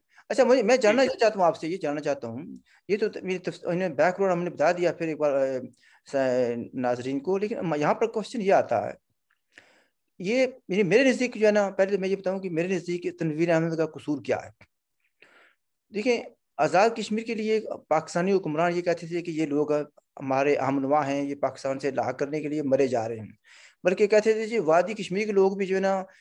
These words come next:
Speaker 1: इलाके पाकिस्तान के लिए कुर्बानियाँ दे रहे हैं, ठीक है जी। तनवीर अहमद ने मेरे ख्याल में जो जुर्म किया वो ये है कि पाकिस्तानी नैरेटिव को उन-, उसने बेनकाब कर दिया। उसने दस हज़ार का सैंपल लिया, लोगों के सर्वे कराया, ठीक है,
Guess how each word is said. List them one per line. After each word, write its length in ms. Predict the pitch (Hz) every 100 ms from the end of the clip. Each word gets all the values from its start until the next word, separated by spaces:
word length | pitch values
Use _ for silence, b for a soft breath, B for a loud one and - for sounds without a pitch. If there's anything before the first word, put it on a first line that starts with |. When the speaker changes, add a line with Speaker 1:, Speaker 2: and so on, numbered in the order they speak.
| b -
Speaker 1:
इलाके 320 | 160 170 185
पाकिस्तान 420 | 180 165 - 185
के 80 | 175
लिए 240 | 175 175
कुर्बानियाँ 440 | - 156 151 147 147
दे 160 | 120
रहे 120 | 117 107
हैं, 100 | - _ _ _
ठीक 140 | 190 233
है 60 |
जी। 120 | 214 165 - _ _ b b b _ -
तनवीर 340 | 208 233 262
अहमद 280 | 240 233 240
ने 220 | 240 233
मेरे 200 | 214 202
ख्याल 160 | 202 208
में 120 | 202
जो 80 | 190
जुर्म 260 | 147 220
किया 200 | 180 175
वो 100 | 170
ये 240 | 156 135 165
है 120 | 180
कि 120 | 190
पाकिस्तानी 520 | 190 160 - 160 165
नैरेटिव 540 | 170 139 143 160 185 -
को 340 | 143 156 - - _ _ _ _ -
उन-, 240 | 180 190
उसने 280 | 180 196 208
बेनकाब 520 | 160 175 156 175 190
कर 180 | 165 147
दिया। 300 | 147 156 175
उसने 300 | 170 170 185
दस 400 | 123 185 247 -
हज़ार 440 | 190 147 143 180 202
का 140 | 190
सैंपल 480 | - 165 180 180 190
लिया, 460 | 156 139 131 98 _ _ _ _ _
लोगों 220 | 156 165 190
के 60 |
सर्वे 320 | 180 180 185
कराया, 400 | 202 147 110 - - - _
ठीक 160 | - 240
है, 180 | 196